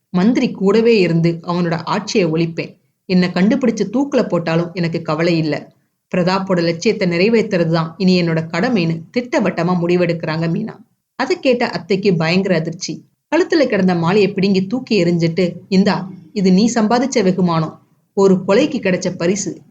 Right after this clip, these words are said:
காதலுக்கு சாவோல தீட்டிய பரிசு, ஒரு தேசபக்தனை காட்டி கொடுத்து நாட்டுக்கு நாசத்தை தேடி கொடுத்த பரிசு, இதை நான் போட்டுக்கிட்டா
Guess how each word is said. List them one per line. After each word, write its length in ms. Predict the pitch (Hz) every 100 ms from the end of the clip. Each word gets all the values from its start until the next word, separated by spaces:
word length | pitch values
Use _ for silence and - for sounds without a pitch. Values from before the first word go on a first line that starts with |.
| _
காதலுக்கு 560 | - 180 262 254 240 185
சாவோல 360 | 170 202 285 247
தீட்டிய 340 | 185 190 190 165
பரிசு, 380 | 170 196 - - - _ _ _ _
ஒரு 160 | 180 175
தேசபக்தனை 720 | 170 190 196 185 190 196 180
காட்டி 280 | - 170 233
கொடுத்து 340 | 196 185 - 170 - _ -
நாட்டுக்கு 460 | 170 233 285 -
நாசத்தை 420 | 165 165 226 285 233
தேடி 220 | 185 170
கொடுத்த 280 | 165 165 156
பரிசு, 360 | 165 165 160 160 - - _ _
இதை 160 | 180 190
நான் 220 | 180 165
போட்டுக்கிட்டா 520 | 190 196 240 208 196